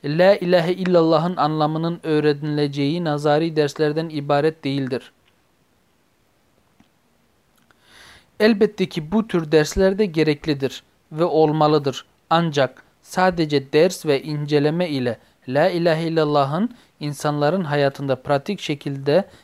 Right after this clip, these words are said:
yaşanan bir davranış haline dönüşmesi mümkün değildir. Akide ile terbiye şarttır.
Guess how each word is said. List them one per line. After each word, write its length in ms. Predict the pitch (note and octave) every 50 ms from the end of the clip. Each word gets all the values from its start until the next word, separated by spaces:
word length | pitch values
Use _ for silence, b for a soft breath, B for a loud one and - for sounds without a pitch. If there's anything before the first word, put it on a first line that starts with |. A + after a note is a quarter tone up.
| b b _
yaşanan 520 | D3 C#3+ C#3 - - D#3+ D#3+ D#3 D3+ D3 D3+
bir 220 | F3+ E3+ D#3+ D3+
davranış 480 | D#3 C#3+ C#3+ D3+ D3+ E3+ E3+ - - -
haline 420 | C#3+ C#3 C#3 C3+ C3+ C3 B2+ B2+
dönüşmesi 560 | C3+ C#3+ D#3 D#3 - - E3 D#3+ D#3+ - A#3+
mümkün 460 | G#3+ F#3 E3 D#3+ D3+ - G#3 G#3 F#3
değildir. 520 | D#3+ D3+ D3 C#3 C3+ B2+ B2+ A#2+ - - - _ _ _ _ _ _ _ _ _ _ _ _ _ _ _ _ _ _ _ _ _ _ _ _ _ _ _ B B B B B B B B B B B B B B B B B
Akide 600 | F3 F3 E3+ - - A#3 A3+ A3 G3+ A#3+ A#3+ A3+
ile 280 | G#3 F3+ E3 D#3+ E3+ - - _ _
terbiye 440 | - - F3 E3+ E3 D#3+ F3 G3+ G#3
şarttır. 580 | F#3+ - - E3+ D#3 - - _ - C#3 -